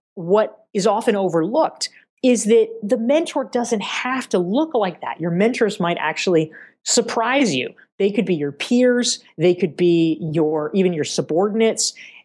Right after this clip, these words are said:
As long as they have a piece of what you wanna learn. Y-, they don't have to be the whole package. They could be one piece of it. Uh, if you can learn one thing from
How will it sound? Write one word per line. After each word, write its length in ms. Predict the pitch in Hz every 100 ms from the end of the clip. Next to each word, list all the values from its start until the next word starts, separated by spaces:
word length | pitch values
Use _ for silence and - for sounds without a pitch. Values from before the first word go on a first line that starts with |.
| _
As 160 | 214 196
long 520 | 202 208 247 285 262
as 100 | 208
they 140 | 190 190
have 300 | 190 185 170
a 60 | 147
piece 840 | - - 190 156 131 - - - -
of 520 | 170 160 151 147 - _
what 560 | 170 151 160 170 - - _ _ _ _ _
you 180 | 151 170
wanna 280 | 170 151 143
learn. 440 | 135 135 123 110 - _ _
Y-, 200 | 208 269
they 80 | 269
don't 140 | 302 302
have 140 | 320
to 60 | 285
be 100 | 294
the 100 | 220
whole 140 | 165
package. 380 | 165 160 - -
They 100 | 190
could 120 | 240
be 120 | 233
one 340 | 196 185 214 214
piece 400 | - 233 226 -
of 100 | 120
it. 220 | 113 - - - -
Uh, 240 | 165 160 160
if 180 | 190 -
you 80 | 233
can 160 | 233
learn 260 | 214 196 180
one 220 | 185 202
thing 300 | 202 196 185
from 380 | - 160 147